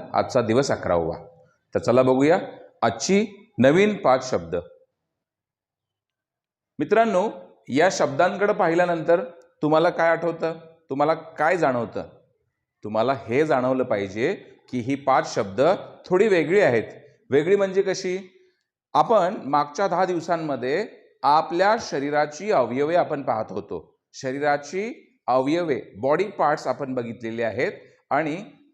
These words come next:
पाच दहा पन्नास, म्हणजे जवळपास पन्नास शब्द आपण आपल्या शरीरावर आधारित पाठ केलेले आहेत. आणि आजपासून आपण एक नवीन कॅटेगरी सुरू करत आहोत,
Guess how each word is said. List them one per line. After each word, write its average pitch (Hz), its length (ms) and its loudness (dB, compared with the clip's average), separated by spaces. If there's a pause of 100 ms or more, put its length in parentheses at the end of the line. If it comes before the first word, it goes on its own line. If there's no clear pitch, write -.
(120)
पाच 170 400 2
दहा 151 180 0
पन्नास, 127 520 -2
म्हणजे 120 320 -6
जवळपास 143 440 -2
पन्नास 123 400 -4
शब्द 107 200 -6
आपण 156 360 0 (380)
आपल्या 131 520 0 (100)
शरीरावर 147 720 0
आधारित 123 420 -2 (120)
पाठ 110 240 -6
केलेले 90 280 -8
आहेत. 85 140 -4 (360)
आणि 156 340 -4 (260)
आजपासून 160 680 -2
आपण 120 380 -6
एक 151 240 -2 (300)
नवीन 165 380 -2
कॅटेगरी 120 440 -2
सुरू 113 240 -8
करत 113 280 -4
आहोत, 139 240 -2